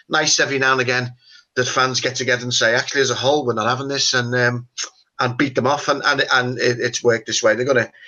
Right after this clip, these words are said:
well, they've certainly said it's gonna be, it's gonna be the, the last of it. I don't think they could have faced the, the P R hell of it, could they?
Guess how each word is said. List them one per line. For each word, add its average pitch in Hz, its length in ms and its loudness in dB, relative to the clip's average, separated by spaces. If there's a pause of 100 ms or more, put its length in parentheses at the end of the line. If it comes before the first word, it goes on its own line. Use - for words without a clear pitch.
(280)
well, - 100 6
they've 117 100 2
certainly 131 360 0
said 104 160 2
it's 95 100 -8
gonna 101 180 -4
be, 98 160 -4 (100)
it's 98 200 -6
gonna 101 200 -4
be 95 100 -2
the, 92 200 -6
the 101 100 -6
last 101 220 -2
of - 60 -14
it. 98 100 -8
I 98 100 -2
don't 107 180 -6
think 101 140 -8
they 104 80 -14
could 107 120 -8
have 101 140 -8 (400)
faced - 400 -2
the, 110 120 -2 (100)
the 120 80 2
P 113 200 -2
R 104 180 4
hell 113 200 2
of 139 100 -2
it, 123 100 -2
could 123 140 -6
they? 117 200 -6